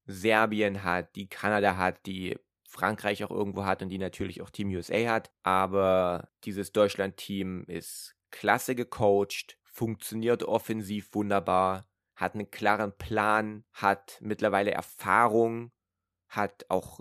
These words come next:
Selbstbewusstsein durch diese zwei Medaillen in den letzten beiden Jahren, so ein, so ein gewisses Selbstverständnis auch in einem gesunden Maße. Es ist nicht alles perfekt.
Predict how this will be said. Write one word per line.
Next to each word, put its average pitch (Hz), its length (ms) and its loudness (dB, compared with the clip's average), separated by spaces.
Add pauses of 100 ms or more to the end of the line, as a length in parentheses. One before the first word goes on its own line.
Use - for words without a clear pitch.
Selbstbewusstsein 113 1400 0
durch 117 540 2 (140)
diese 107 420 -6
zwei 110 360 2
Medaillen 107 580 2
in - 80 -8
den 107 140 -2
letzten - 360 0
beiden 101 260 2
Jahren, 104 440 2
so 98 140 -6
ein, 101 280 -6
so 98 100 -8
ein 101 200 -8
gewisses 104 580 -2 (380)
Selbstverständnis 120 1700 0 (100)
auch 127 580 0 (120)
in 110 160 -4
einem 110 180 -6
gesunden 107 500 -4
Maße. 104 760 0 (100)
Es 117 160 2
ist 139 160 -4
nicht 147 220 0
alles 127 260 4
perfekt. - 760 -2